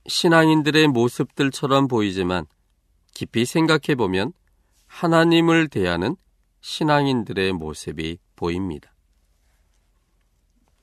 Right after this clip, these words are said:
하나님은 법계를 설명하기를 "그 궤를 그룹들 사이에 좌정하신 만군의 여호와의 이름이 이름하는 것이다"라고 이 절에 설명하셨습니다.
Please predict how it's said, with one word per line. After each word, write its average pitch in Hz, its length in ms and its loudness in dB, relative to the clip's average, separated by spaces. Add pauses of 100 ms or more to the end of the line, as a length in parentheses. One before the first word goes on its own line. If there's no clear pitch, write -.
(100)
하나님은 131 480 2
법계를 113 580 2
설명하기를 143 880 0 (1300)
"그 165 380 4
궤를 131 580 2
그룹들 131 580 0
사이에 120 440 0
좌정하신 101 800 -2 (600)
만군의 104 540 2
여호와의 147 380 6
이름이 113 480 0
이름하는 107 680 -2
것이다"라고 90 1000 -4 (280)
이 85 160 -8
절에 78 460 -6 (160)
설명하셨습니다. 90 1080 -8